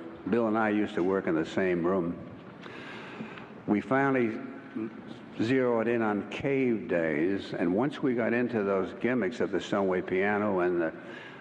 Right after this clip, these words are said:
and the animal used to chew the lawn instead of mowing the lawn, and we had a little Pigosaurus under the sink to, was the garbage disposal.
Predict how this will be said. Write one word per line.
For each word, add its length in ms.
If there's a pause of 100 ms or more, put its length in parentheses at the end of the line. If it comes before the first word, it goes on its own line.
(120)
and 220
the 120
animal 460
used 220
to 60
chew 320
the 100
lawn 460
instead 340
of 60
mowing 440
the 60
lawn, 500
and 380
we 120
had 120
a 60
little 320 (120)
Pigosaurus 840
under 300
the 200
sink 420 (240)
to, 200 (400)
was 140
the 60
garbage 420
disposal. 560